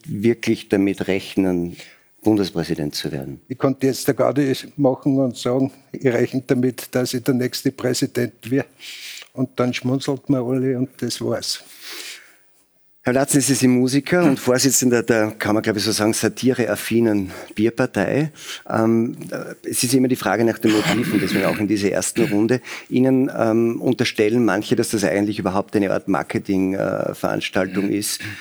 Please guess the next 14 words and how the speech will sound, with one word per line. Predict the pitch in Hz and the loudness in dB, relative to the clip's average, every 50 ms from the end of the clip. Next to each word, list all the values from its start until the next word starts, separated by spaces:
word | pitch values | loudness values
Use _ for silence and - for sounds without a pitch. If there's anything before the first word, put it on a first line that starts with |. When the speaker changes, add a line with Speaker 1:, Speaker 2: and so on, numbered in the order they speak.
| - - - | -18 -12 -6
Speaker 1:
äh, | - 101 101 | -2 -2 -2
für | - - - 107 | 0 0 2 2
Ihre | 104 101 101 104 98 | 2 2 2 0 0
zahlreichen | - 101 85 85 95 101 98 90 92 92 - - 101 - | 0 0 0 2 2 0 0 -2 -2 -2 -2 -2 0 0
Unternehmungen | - - - 98 92 87 92 104 104 101 104 104 | 0 0 0 2 2 2 2 2 2 2 0 0
und | - - 110 - - - | 0 0 -2 -2 -2 -2
auch | 98 104 - | -2 -4 -2
für | - - 95 | -4 -4 -2
die | 101 - | -2 -4
Bierpartei. | - _ - 104 107 107 - 113 107 - 101 98 110 127 - - - - - - - - - | -6 _ -4 -2 -2 -2 -2 -2 -2 0 -2 -2 -2 -4 -6 -10 -14 -20 -20 -20 -20 -14 -6
Ähm, | - 110 107 107 - | -4 -2 0 0 0
ist | 120 - - - | -2 -4 -4 -4
das | 127 - - | -4 -4 -4
so? | 170 190 | -6 -8